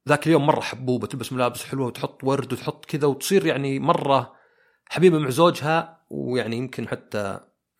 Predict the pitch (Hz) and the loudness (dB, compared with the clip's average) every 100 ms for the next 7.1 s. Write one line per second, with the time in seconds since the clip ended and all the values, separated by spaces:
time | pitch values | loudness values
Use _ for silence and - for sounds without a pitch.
0 | - 90 92 95 107 131 131 123 113 107 | -18 -16 -14 -10 0 2 2 -2 -2 -2
1 | 143 139 143 - _ _ _ _ _ _ | 2 2 0 -6 _ _ _ _ _ _
2 | - - 147 - 143 139 139 - _ _ | -4 0 2 4 6 6 2 -2 _ _
3 | _ _ - 113 101 104 104 101 101 98 | _ _ -4 -4 -2 -4 -4 -6 -8 -10
4 | _ _ _ _ _ _ _ _ _ _ | _ _ _ _ _ _ _ _ _ _
5 | _ _ _ _ _ _ _ _ _ _ | _ _ _ _ _ _ _ _ _ _
6 | _ _ - 175 - 160 135 131 127 127 | _ _ -6 -4 0 0 0 0 -2 -4
7 | - | -12